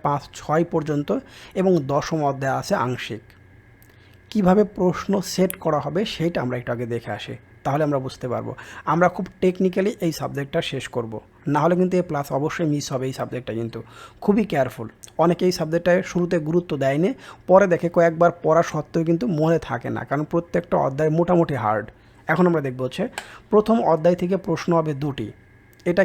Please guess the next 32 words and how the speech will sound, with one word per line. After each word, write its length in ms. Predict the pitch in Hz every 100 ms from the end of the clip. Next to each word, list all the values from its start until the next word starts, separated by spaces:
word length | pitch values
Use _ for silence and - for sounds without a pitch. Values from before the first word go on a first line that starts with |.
| 190
কিভাবে 280 | 180 190 185
বুঝলাম? 280 | 170 160 165 247 - - - -
বিগত 400 | 139 156 170 185 185 -
সালের 240 | 151 160 -
প্রশ্ন 200 | 160 - 156
বিশ্লেষণ 420 | 151 151 151 170 165
করলে 180 | 160 175 226
এটা 120 | 151 127
বোঝা 180 | 127 123 120
যায়, 140 | 110 - - -
বিগত 220 | 151 170 170 -
কয়েক 180 | 156 160 165
বছরের 260 | 170 175 170
প্রশ্ন 180 | 156 165 156
বিশ্লেষণ 360 | - 156 170 170
করলে 200 | 170 185 - - - - 143
এটা 140 | 139 127
বোঝা 240 | 131 123 123
যায়। 160 | 110 127 - - - - - 165
দ্বিতীয় 220 | 180 185 160
অধ্যায় 220 | 147 160
থেকে 140 | 170 175
দুটি, 220 | 160 160 208 - - -
তৃতীয় 260 | 190 190 185
অধ্যায় 220 | 156 160 156
থেকে 140 | 165 175 151
দুটি, 220 | 143 165 220 - - -
চার 140 | 165 170
নম্বর 180 | 170 160 156
অধ্যায় 180 | 151 156
থেকে 120 | 165 151
দুটি, 180 | 143